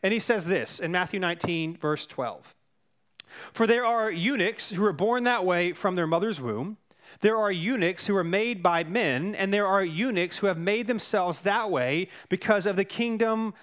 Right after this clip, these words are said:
of heaven. The one who is able to accept it should accept it." No, let me explain what's happening here. A eunuch, uh, technically speaking, was someone who could not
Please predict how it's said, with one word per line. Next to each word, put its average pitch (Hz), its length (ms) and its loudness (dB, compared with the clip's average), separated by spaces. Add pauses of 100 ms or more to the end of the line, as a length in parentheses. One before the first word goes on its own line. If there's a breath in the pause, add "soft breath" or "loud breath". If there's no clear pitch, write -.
(120)
of 180 120 -2
heaven. 165 340 0 (540 loud breath)
The 180 100 0
one 220 380 2
who 233 120 0
is 208 160 -2
able 220 300 2
to 226 240 -2
accept - 460 -2
it 151 240 -2
should 185 680 0 (340 loud breath)
accept 151 400 -2
it." - 140 -8 (220)
No, 196 140 4
let 220 140 2
me 262 160 0
explain 226 400 0
what's 208 240 0
happening 208 360 4
here. 190 220 2
A 185 80 2
eunuch, 202 500 0
uh, 175 120 2
technically 254 460 2
speaking, 165 500 -2 (280 loud breath)
was 196 300 2
someone 262 460 2
who 190 160 0
could 294 260 0
not 160 400 4